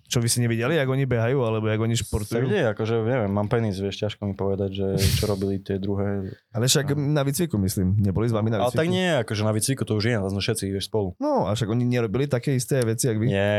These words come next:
Speaker 2: tam na výcviku práve, že sme nemali, vieš, nejaké skúšky na normy alebo čosi. Tam proste sme robili, neviem, nejaké presuny alebo takéto pičoviny, to robili všetci spolu, vieš.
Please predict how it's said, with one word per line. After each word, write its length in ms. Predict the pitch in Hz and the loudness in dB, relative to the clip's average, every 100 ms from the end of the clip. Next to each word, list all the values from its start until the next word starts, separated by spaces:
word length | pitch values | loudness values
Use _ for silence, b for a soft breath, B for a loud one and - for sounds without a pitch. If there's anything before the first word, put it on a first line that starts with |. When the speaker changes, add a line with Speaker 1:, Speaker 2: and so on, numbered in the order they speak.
| 104 | 2
Speaker 2:
tam 160 | 104 101 | 2 2
na 80 | |
výcviku 260 | 101 101 110 | 2 0 -2
práve, 240 | 104 104 | 0 2
že 120 | 101 98 | 2 0
sme 140 | 101 | 0
nemali, 280 | 98 110 104 | 2 2 2
vieš, 180 | 92 90 | 0 0
nejaké 360 | 92 92 - 92 90 90 90 87 - _ _ - | 0 -2 -2 -2 0 0 0 -2 -6 _ _ -10
skúšky 460 | 113 - 101 90 92 | -2 -2 -2 -4 -2
na 140 | 90 | -2
normy 320 | 90 151 82 | -2 -2 -2
alebo 240 | 90 92 - | -2 -4 -6
čosi. 400 | - - - 101 | -6 -6 -6 -8
Tam 240 | - 92 87 | -4 -2 0
proste 240 | 90 - | -2 -2
sme 80 | 92 | 0
robili, 300 | 95 98 98 | 0 2 0
neviem, 240 | 92 90 90 | 2 0 0
nejaké 160 | 90 | 0
presuny 560 | 104 92 - 101 101 98 | -2 -2 0 0 0 0
alebo 320 | 90 90 92 | 0 0 -2
takéto 240 | 92 101 98 | -4 -4 -8
pičoviny, 380 | 95 - 101 | -6 -4 -2
to 80 | 95 | -2
robili 240 | 98 98 98 | -2 -2 -2
všetci 160 | 92 | -4
spolu, 300 | 92 - 98 90 | -4 -4 -4 -2
vieš. 260 | 90 95 | -4 -8